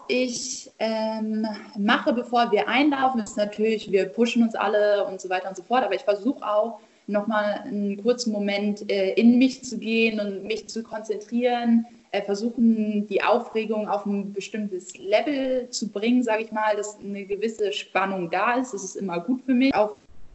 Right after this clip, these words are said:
wenn das, äh, gewisse Aufregung ist, vor besonderen oder,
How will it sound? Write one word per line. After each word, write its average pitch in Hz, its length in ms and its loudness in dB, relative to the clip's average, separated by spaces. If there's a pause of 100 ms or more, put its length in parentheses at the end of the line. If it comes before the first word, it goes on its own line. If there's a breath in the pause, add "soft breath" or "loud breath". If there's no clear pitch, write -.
wenn 208 120 -2
das, 202 340 -4
äh, 185 560 -4
gewisse 196 400 0
Aufregung 233 560 2
ist, 226 240 0
vor 190 220 2
besonderen 202 960 0
oder, 175 420 -4